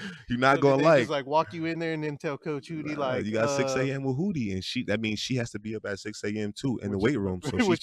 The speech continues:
Speaker 2: means
Speaker 1: pissed.
Speaker 2: she ain't, <laughs>
Speaker 1: She pissed.
Speaker 2: So
Speaker 1: You got in trouble, so now I gotta get up at six to be in here to, to, to punish you? I'm gonna really punish you.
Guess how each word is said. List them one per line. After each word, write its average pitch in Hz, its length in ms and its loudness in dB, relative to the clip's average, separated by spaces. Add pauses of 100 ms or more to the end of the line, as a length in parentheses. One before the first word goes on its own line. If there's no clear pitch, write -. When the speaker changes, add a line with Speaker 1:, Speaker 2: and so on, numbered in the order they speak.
Speaker 2:
means 160 140 2
Speaker 1:
pissed. 135 100 -6
Speaker 2:
she 135 160 -14
ain't, 135 280 -12 (220)
<laughs> 247 100 0 (180)
Speaker 1:
She 143 80 -8
pissed. 262 480 -2 (800)
Speaker 2:
So - 100 -4
Speaker 1:
You 156 60 4
got 180 140 10
in 165 80 6
trouble, 180 280 4
so - 120 6
now 135 140 6
I 107 220 6
gotta 175 220 4
get 160 160 2
up 180 120 4
at 175 140 4
six 185 200 0
to 175 80 2
be 170 160 2
in 175 60 6
here 175 360 4 (100)
to, 107 160 2 (260)
to, 98 180 4 (300)
to 117 100 0
punish 170 400 8
you? 208 280 0 (200)
I'm 135 120 -2
gonna 151 160 -2
really 160 260 0
punish 185 380 0
you. 90 140 -16